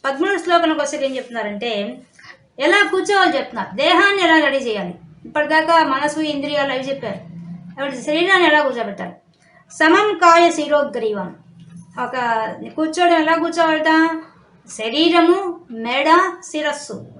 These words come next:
ఈ మూడు ఒకే సమ, సరళ రేఖలో ఉన్నట్టుగా కూర్చోవాలట. స్థిరంగా ఒక దగ్గర స్ట్రైట్గా కూర్చోవాలట. కూర్చొని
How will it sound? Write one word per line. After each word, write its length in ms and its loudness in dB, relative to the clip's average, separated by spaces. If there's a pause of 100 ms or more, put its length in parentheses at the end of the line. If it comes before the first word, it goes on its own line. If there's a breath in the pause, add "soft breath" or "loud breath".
(260)
ఈ 180 -4
మూడు 320 0
ఒకే 440 0 (540)
సమ, 360 -4 (680)
సరళ 340 0
రేఖలో 360 2
ఉన్నట్టుగా 400 0
కూర్చోవాలట. 520 -4
స్థిరంగా 720 2
ఒక 180 2
దగ్గర 260 -4
స్ట్రైట్గా 580 -6
కూర్చోవాలట. 500 -10 (720 soft breath)
కూర్చొని 680 0